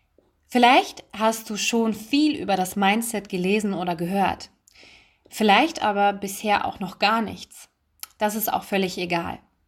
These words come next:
Doch wenn du ein erfolgreiches, gesundes und glückliches Leben führen willst, ist das, was du meiner Meinung wissen sollst.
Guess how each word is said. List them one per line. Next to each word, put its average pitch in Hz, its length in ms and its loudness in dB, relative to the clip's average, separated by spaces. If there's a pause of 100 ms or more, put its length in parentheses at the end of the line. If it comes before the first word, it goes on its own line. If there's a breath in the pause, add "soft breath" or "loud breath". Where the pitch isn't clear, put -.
(760 loud breath)
Doch 208 220 0
wenn 220 220 6
du 285 140 2
ein 220 200 2
erfolgreiches, 196 920 -6
gesundes 226 440 -2
und 185 140 -4
glückliches 214 520 -4
Leben 208 320 0
führen 175 360 -8
willst, - 460 -14 (320 soft breath)
ist 196 260 -6
das, 240 380 4
was 196 240 -4
du 190 260 -6 (240)
meiner 202 280 2
Meinung 185 460 -2
wissen 185 380 -4
sollst. - 520 -12